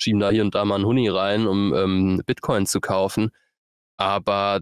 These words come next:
dass damit im Prinzip dieses Wertversprechen unterminiert wird, das, äh, sehen eigentlich die wenigsten, weil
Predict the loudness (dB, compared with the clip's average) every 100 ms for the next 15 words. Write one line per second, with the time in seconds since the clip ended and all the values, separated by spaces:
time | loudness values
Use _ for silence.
0 | -2 -4 -2 -2 0 0 -2 -2 -2 -4
1 | -4 -2 -4 -2 -2 -2 -4 -6 -4 -4
2 | -2 0 0 0 -2 0 0 2 0 0
3 | -2 -2 -2 -4 -4 -2 0 0 2 0
4 | -2 -4 0 2 2 2 0 0 0 0
5 | -2 -2 0 0 0 -2 0 0 0 -2